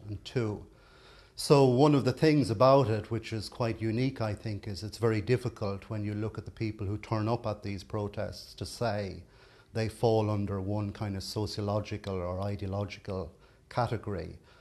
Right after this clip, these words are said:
What they have in common was, is dissatisfaction with the way the country is going, the way it's governed, the personality of the Prime Minister. And if you look back historically in this kind of last twenty years,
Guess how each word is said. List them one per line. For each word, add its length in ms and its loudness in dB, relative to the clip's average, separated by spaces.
What 180 0
they 80 -2
have 240 0
in 100 -4
common 460 4
was, 420 -8
is 200 -6
dissatisfaction 1000 -4
with 140 -8
the 80 -10
way 180 -4
the 80 -10
country 380 -10
is 120 -10
going, 400 -4
the 80 -6
way 200 -4
it's 180 -10
governed, 560 -2
the 80 -20
personality 720 -2
of 160 -6
the 80 -12
Prime 300 -4
Minister. 580 -4
And 160 0
if 140 0
you 60 6
look 180 6
back 180 6
historically 920 4
in 120 -4
this 220 -6
kind 240 -4
of 60 -2
last 300 -2
twenty 340 -4
years, 640 -4